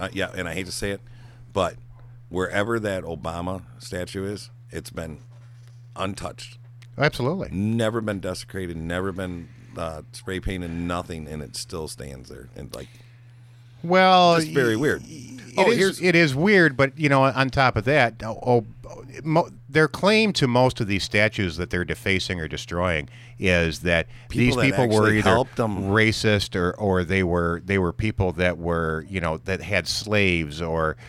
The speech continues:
Speaker 2: or people that made, you know, racist comments and
Speaker 1: Okay.
Speaker 2: you know, but I, I'm sorry, Teddy Roosevelt.
Speaker 1: Yeah.
Speaker 2: You know, I mean, you start tearing down Teddy Roosevelt statues, George Washington statues.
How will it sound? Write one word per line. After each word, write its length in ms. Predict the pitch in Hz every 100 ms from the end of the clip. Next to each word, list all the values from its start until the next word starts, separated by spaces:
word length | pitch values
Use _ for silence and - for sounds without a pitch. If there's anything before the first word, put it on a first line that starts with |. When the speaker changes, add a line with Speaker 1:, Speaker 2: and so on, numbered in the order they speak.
| - - -
Speaker 2:
or 380 | 92 87 80 -
people 420 | 113 110 101 87
that 340 | 87 85 67
made, 460 | 101 95 95 87 92
you 80 | 90
know, 180 | 80 76
racist 440 | 98 98 90 -
comments 680 | - 98 98 90 80 76 -
and 140 | 82 90
Speaker 1:
Okay. 160 | 90 - - -
Speaker 2:
you 160 | 131
know, 140 | 107 98
but 160 | 110 - - -
I, 200 | - 101 -
I'm 140 | 139 147
sorry, 280 | 92 76 - -
Teddy 200 | 151 139
Roosevelt. 480 | 123 135 139 151 - - - - - -
Speaker 1:
Yeah. 80 | 87
Speaker 2:
You 220 | 73 120 120
know, 260 | 123 131 - - -
I 80 | 131
mean, 240 | 127 120 117
you 180 | 123 120
start 280 | - 147
tearing 260 | 135 143 135
down 200 | 123 107
Teddy 240 | 120 127
Roosevelt 420 | 110 113 107 113 -
statues, 480 | 120 110 - 104
George 300 | - 139 117
Washington 420 | 87 92 - 95 92
statues. 560 | - 95 - 92 90